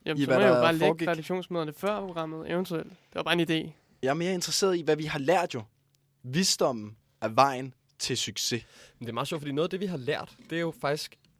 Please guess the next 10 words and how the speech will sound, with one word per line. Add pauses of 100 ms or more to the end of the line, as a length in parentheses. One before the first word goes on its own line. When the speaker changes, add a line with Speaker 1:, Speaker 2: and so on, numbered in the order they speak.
Speaker 3:
nøgenhed.
Noget
så
simpelt
som
nøgenhed. (420)
Det
er, (100)
at
vi,